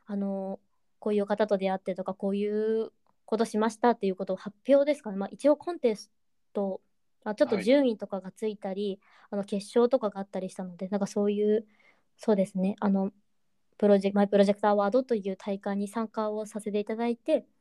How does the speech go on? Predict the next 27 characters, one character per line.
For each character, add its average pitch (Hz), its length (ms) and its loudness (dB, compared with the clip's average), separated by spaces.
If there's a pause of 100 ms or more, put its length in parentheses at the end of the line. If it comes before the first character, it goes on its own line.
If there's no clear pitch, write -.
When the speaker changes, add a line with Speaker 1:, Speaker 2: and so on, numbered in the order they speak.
(720)
Speaker 1:
で、 302 120 4
Speaker 2:
う 247 40 0
ん。 208 100 -12 (140)
Speaker 1:
そ 262 140 2
こ 294 120 4
で 294 80 6
ま 277 160 0
た 262 280 -8 (420)
い 220 120 -4
ろ 226 140 0
ん 226 80 -2
な 220 300 -4
仲 202 280 0
間 302 140 4
と 220 120 -6
い 196 180 -6
う 180 40 -10
か、 180 200 -8
そ 196 160 -8
こ 214 120 -2
で 220 120 0
出 214 180 2
会 226 80 2
っ - 20 2 (280)
た 190 280 0 (960)
同 214 200 0
じ 202 300 -4